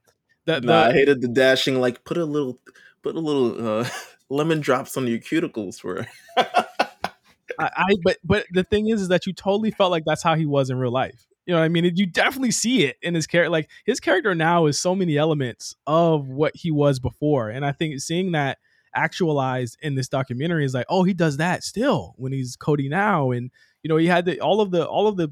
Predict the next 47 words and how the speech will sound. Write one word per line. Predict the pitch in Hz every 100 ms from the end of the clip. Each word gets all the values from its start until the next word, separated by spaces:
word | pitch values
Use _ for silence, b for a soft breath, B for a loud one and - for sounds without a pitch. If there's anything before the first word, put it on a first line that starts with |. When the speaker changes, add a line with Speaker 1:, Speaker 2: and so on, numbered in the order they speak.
| 143
Speaker 1:
pieces | - 190 180 170
of | 151
his | 143 135
character | - 151 156 - 131 131
kind | 151 135
of | 127
make | 139 131
up | 123 123
who | -
he | 135 139 131
is | 117
now. | 127 139 139 123 117 b b b b -
I, | 170 160
I |
think | 170 233 226
the |
biggest | 180 147 170 165 -
thing | 156 151
that, | 135 113 - -
that | 131 -
I | 131 147
saw | - 143
from | 135 143
this | 135 127
is | 127
that, | 127
like, | 127 127 123 _ _ _ _ _ -
and | 175
I |
think | 175 208
Triple | 202 180 180
H | 156
says | 156 143
it | 113
best | 120 139 135 -
in | 143
the | 135
documentary, | 131 127 123 147 156
is | 131
that | 123
there's | 151 139
no | 156 180
way | 151 151 151
that | 135 127
the | 127
Cody | - 147 143
story | 135 - 139 135 127 123 120